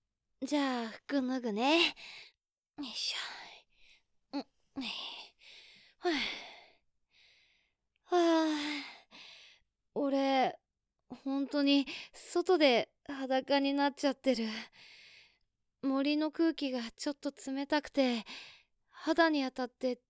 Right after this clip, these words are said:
ゾクゾクする。はあ。すごく興奮しちゃうよ。ねえ、お尻も見て。ほら。<laughs>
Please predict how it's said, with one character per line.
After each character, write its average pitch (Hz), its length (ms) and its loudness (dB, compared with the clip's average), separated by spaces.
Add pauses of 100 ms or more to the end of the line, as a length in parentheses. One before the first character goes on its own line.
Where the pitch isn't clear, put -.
(120)
ゾ 294 200 0
ク 349 140 6
ゾ 311 160 4
ク - 80 -8
す 285 180 2
る。 254 80 6
は 254 60 4 (1400)
あ。 359 60 0 (2250)
す - 360 -8
ご 277 180 -2
く 277 160 -4
興 269 320 -2
奮 262 280 -2
し - 100 -8
ち - 140 -4
ゃ 285 140 2
う 285 100 4
よ。 269 140 4 (1700)
ね 294 260 4
え、 208 60 -10 (580)
お 302 100 0
尻 330 280 4
も 320 180 2
見 330 120 2
て。 240 320 0 (720)
ほ 269 120 2
ら。 247 180 4 (720)
<laughs> 202 600 -6